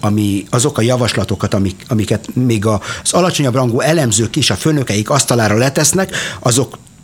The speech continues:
teljesen profi javaslatok. Én biztos vagyok benne, hogy ott, ott nem, nem ott van a politizálás, hanem e fölött a szint fölött. És én úgy gondolom, hogy ha nem a politikusok ellen tudnának állni a kísértésnek, hogy a hírszerzés háta mögé bújjanak, akkor sokkal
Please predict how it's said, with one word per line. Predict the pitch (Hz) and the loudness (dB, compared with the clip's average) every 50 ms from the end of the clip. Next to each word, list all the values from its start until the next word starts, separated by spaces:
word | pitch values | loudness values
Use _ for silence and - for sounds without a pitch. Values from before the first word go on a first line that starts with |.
| - - - | -6 -2 0
teljesen | 147 123 110 - 127 104 | 2 2 2 0 0 0
profi | - 123 110 - - | 0 -2 0 0 0
javaslatok. | 107 98 90 90 87 - - 87 - 95 90 117 | 0 0 -2 -2 -4 -4 -4 -4 -4 -2 -2 0
Én | 113 | 0
biztos | 113 156 156 - 127 - | 2 0 0 0 0 0
vagyok | - 113 107 101 95 | 0 0 0 0 0
benne, | 101 135 127 120 117 | 0 0 2 2 2
hogy | 101 120 110 | 0 0 0
ott, | 110 104 - - | 0 -2 -2 -2
ott | - - 156 - - | -2 -2 -2 -2 -2
nem, | - - 151 185 170 | 0 0 0 0 0
nem | 165 175 175 185 | 0 0 0 2
ott | 175 151 156 | 0 0 0
van | - 127 | 0 -2
a | 107 | -2
politizálás, | 101 - 117 104 98 - - 101 87 107 98 80 57 - 98 - - - - - - | 0 -2 -2 -2 -2 -4 -4 -4 -2 -2 -2 -4 -4 -4 -4 -4 -6 -8 -10 -12 -6
hanem | - 127 131 | -2 0 0
e | 147 147 | 0 0
fölött | 151 147 123 120 - - | 0 0 0 0 0 0
a | 120 | 0
szint | - - 127 110 98 - | 0 2 2 0 0 -2
fölött. | - - 101 - - - - - - - - - - | -2 -2 -2 -2 -4 -8 -10 -10 -12 -10 -10 -10 -8
És | - - | -2 0
én | 131 147 | 0 2
úgy | 185 196 196 | 2 0 0
gondolom, | 196 196 160 135 131 120 113 | 0 0 2 0 0 0 0
hogy | 113 107 - | 0 -2 0
ha | 120 | 0
nem | 110 127 175 208 202 180 143 - - | 0 0 0 0 0 -2 -4 -4 -6
a | - 113 | -6 -4
politikusok | - - 180 190 196 147 160 - 143 127 - - - | -2 0 0 0 0 -2 -4 -4 -2 -4 -4 -6 -4
ellen | - 165 175 208 196 165 139 | -2 0 0 2 2 0 0
tudnának | - 139 120 120 123 117 110 101 - - | -2 -2 0 0 0 0 0 -2 -4 -2
állni | - 147 160 156 139 127 117 | 0 0 2 2 2 2 0
a | - | 0
kísértésnek, | - - 143 127 - - 123 - - - 107 98 - 113 104 | 0 0 2 2 2 2 2 0 0 -2 -2 0 0 0 -2
hogy | - 110 110 | 0 0 0
a | 107 | 0
hírszerzés | - 175 185 160 - 160 123 107 117 110 - | 2 0 0 0 0 0 -2 -2 -4 -6 -4
háta | - 147 147 147 - 123 | -2 -2 0 0 0 0
mögé | 120 117 107 101 113 104 | 0 0 0 0 -2 -2
bújjanak, | 104 98 120 113 110 101 92 82 - - - - - - - - - - - - - - | 0 0 0 0 0 0 -2 -4 -8 -10 -12 -14 -16 -16 -16 -16 -14 -14 -14 -14 -12 -4
akkor | - 127 - - 135 | -2 -2 0 0 2
sokkal | - 208 196 202 - 143 | 2 0 0 2 0 0